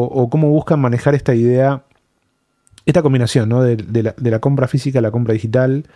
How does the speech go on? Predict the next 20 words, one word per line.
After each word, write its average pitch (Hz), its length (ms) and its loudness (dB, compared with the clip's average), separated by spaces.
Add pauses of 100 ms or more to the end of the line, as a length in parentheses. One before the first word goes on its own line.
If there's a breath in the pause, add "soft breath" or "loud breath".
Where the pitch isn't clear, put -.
(420 soft breath)
el, 110 240 -2
el 120 100 0
probarse 117 400 0
el 110 80 -2
producto, 117 960 0 (140)
el, 98 480 -2 (200)
nada, 101 500 -4 (220)
de, 110 180 -2
de 113 220 -2 (140)
sentirse 113 420 0
cómodo 107 280 0
con 92 100 -2
el 92 80 -2
producto? 117 640 -2 (140)
¿Qué, 139 180 -4
cómo, 160 320 -2
cómo 175 160 0
trabajan 123 380 0
eso 107 180 -4
ustedes? 90 540 -2